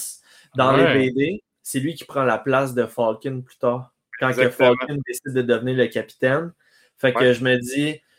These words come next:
Speaker 1: euh, il y a, il y a deux options. C'est sou-, parce que là, je veux pas rentrer encore dans les théories du complot, mais tu sais, je me dis,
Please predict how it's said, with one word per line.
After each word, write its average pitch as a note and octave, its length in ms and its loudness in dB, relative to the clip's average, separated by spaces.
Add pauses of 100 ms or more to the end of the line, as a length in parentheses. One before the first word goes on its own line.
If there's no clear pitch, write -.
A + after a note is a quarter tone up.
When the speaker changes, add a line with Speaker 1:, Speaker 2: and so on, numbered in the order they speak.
(180)
Speaker 1:
euh, B2 500 2 (340)
il C3 100 -2
y - 20 4
a, C#3+ 40 6 (120)
il C#3 80 -6
y C3+ 60 2
a C3+ 40 0
deux D3+ 300 0
options. C#3 500 0
C'est C3 180 -8
sou-, - 300 -10 (480)
parce A#2 220 -10
que C3 60 -2
là, C3 60 2
je A#2+ 140 0
veux A#2+ 80 -4
pas C#3 160 4
rentrer B2 300 2
encore C3+ 260 4
dans B2 80 4
les A2+ 120 0
théories A#2 360 0
du B2 100 -14
complot, B2 460 -2
mais A#2+ 160 0
tu A#2 60 -14
sais, C#3 100 -2
je B2 100 -4
me A#2+ 100 -4
dis, B2 440 -4